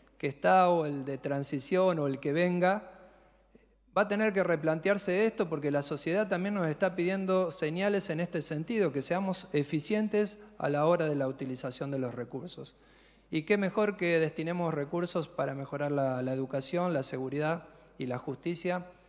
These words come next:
que hoy por hoy es lo que la, la demanda, eh, social hoy está cada vez más latente. Muchas gracias.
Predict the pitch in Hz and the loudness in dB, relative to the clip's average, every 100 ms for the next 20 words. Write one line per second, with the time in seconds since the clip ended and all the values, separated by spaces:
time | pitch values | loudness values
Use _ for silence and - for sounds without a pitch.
0 | _ _ - 139 156 143 139 135 151 156 | _ _ -4 -2 -2 -4 -4 -4 0 0
1 | 139 131 131 120 117 120 120 131 127 123 | 0 -2 -6 -6 -4 -4 -4 -8 -8 -8
2 | 127 131 139 135 135 131 - - - _ | -6 -6 -4 -2 -2 -4 -12 -20 -20 _
3 | _ - 139 127 127 127 127 123 117 151 | _ -10 -8 -8 -8 -10 -10 -8 -2 0
4 | 156 156 147 - - - - 151 123 - | 0 -2 -8 -20 -20 -20 -8 -6 -4 -6
5 | 131 139 127 131 131 127 127 113 151 131 | -6 -4 -2 -2 -2 0 0 -2 -8 -12
6 | - - _ - 131 139 127 117 - - | -18 -20 _ -14 -8 -4 -4 -6 -8 -16